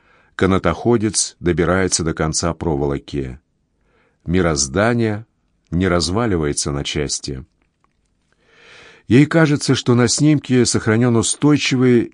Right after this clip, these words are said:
неприходящий момент. Одинокий человек на шкале истории, ещё способный творить мифы,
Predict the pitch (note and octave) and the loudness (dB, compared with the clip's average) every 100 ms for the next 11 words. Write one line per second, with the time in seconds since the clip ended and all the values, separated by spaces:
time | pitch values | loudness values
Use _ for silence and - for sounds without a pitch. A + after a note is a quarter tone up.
0 | - G#2+ A2+ A2 A2+ G2+ A#2+ A#2+ - A#2 | -4 -2 0 0 0 -2 0 -2 -2 0
1 | A2+ A2 F#2 C#2+ - _ _ _ _ _ | 0 0 0 -2 -8 _ _ _ _ _
2 | _ _ _ - F2 F2 G#2+ A#2+ - F#2 | _ _ _ -4 0 2 2 2 0 -2
3 | - F#2 F2 G2+ B2 - - - _ - | 0 0 2 2 0 -2 -18 -20 _ -4
4 | F#2 - G2 G#2 G2+ - - A2+ F2+ D2 | -4 -2 -2 0 0 -2 0 0 2 0
5 | B1 - _ _ _ _ _ _ _ - | -4 -12 _ _ _ _ _ _ _ -4
6 | E2+ - F#2 F2 - - - D#2+ - C3+ | -4 0 2 2 0 -6 -4 -2 0 0
7 | A2+ A2+ A2 - F2 F#2 E2+ E2+ G#2 A#2 | 0 0 -2 -2 0 0 -2 -2 -2 -2
8 | - F#2+ | -2 -2